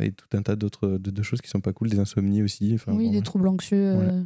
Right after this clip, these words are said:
Speaker 1: des
Speaker 2: de
Speaker 1: troubles
Speaker 2: façon
Speaker 1: anxieux, ouais.
Speaker 2: générale, hein, de toute façon, mais
Speaker 1: C'est certes quelque chose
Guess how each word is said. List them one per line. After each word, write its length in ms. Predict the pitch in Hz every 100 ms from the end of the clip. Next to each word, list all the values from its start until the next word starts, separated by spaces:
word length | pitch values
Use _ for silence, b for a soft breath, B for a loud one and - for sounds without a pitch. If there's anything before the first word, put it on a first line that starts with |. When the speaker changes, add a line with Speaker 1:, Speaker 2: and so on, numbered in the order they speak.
| 202
Speaker 1:
des 60 |
Speaker 2:
de 60 | 202
Speaker 1:
troubles 40 |
Speaker 2:
façon 240 | 190 202 196
Speaker 1:
anxieux, 240 | 190 196
ouais. 60 | 185
Speaker 2:
générale, 480 | 175 180 180 220 220
hein, 360 | 208 208 185
de 100 | 180
toute 180 | 185 -
façon, 280 | - 180 247
mais 320 | 226 185 180
Speaker 1:
C'est 340 | 175 - 113 - _ _ -
certes 400 | - 151 151 -
quelque 240 | 110 117
chose 400 | 110 131 123 113